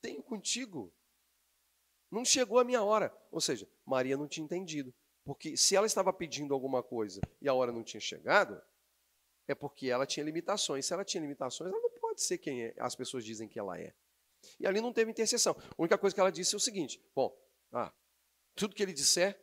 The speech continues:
vocês façam. O que ele disser, façam." Aí Jesus vai lá e faz. Então,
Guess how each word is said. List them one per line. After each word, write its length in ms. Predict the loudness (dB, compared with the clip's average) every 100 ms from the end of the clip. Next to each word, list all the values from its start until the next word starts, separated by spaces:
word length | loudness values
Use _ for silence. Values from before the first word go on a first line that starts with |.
| _
vocês 180 | -6 -6
façam. 320 | -6 -10 -12 _ _ _ _ _ _ _ _
O 80 | -14
que 200 | -12 -4
ele 360 | 8 8 8 4
disser, 500 | 0 2 4 2 -4 _ _
façam." 480 | 2 2 2 -2 -10 _ _ _ _ _ _ _ _ _ _ _ _ _ _ _ _ _ _ _ _ _ _ _
Aí 120 | -14 -10
Jesus 320 | -8 -8 -2
vai 100 | 0
lá 120 | 0
e 40 |
faz. 380 | 0 -2 -4 -6 -16 -20 -20
Então, 320 | 4 4 4